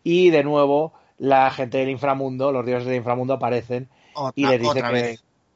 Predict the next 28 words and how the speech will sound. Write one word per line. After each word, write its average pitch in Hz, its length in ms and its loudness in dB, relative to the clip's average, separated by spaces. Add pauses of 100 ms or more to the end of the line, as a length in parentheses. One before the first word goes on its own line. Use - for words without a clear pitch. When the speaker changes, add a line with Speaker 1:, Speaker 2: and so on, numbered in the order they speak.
(120)
Speaker 1:
en 131 100 -12
plan, 131 280 2
"¿no 156 140 2
visteis 165 280 2
lo 151 80 2
que 139 260 2
le 135 120 0
hice 131 200 -4
a 131 40 0
vuestro 123 240 -4
padre? 131 300 -2
Eh, - 640 -20
lo 117 100 -8
Speaker 2:
Exactamente. 117 360 -2
Speaker 1:
que 131 80 -2
hicimos 135 300 -2
a 139 40 4
vuestro 131 280 0
padre, 135 260 4
pues, 127 140 -6
por 120 100 -10
favor, 131 300 0
dejad 143 240 0
de 143 80 -4
jugar 120 380 -4
a - 20 -12
pelota", 120 340 -6
¿no? 156 160 -10